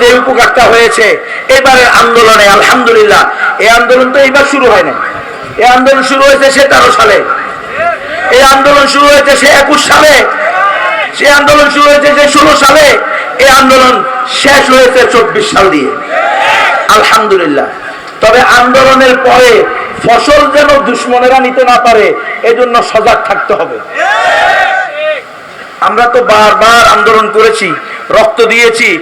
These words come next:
ঘাম দিয়েছি, শ্রম দিয়েছি। আমাদের আকাবির আসলাফরা সেই, এ,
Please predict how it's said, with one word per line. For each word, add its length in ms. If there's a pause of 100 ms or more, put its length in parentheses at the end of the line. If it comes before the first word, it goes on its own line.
(240)
ঘাম 280
দিয়েছি, 420 (320)
শ্রম 320
দিয়েছি। 380 (340)
আমাদের 360
আকাবির 500
আসলাফরা 640 (440)
সেই, 340 (480)
এ, 100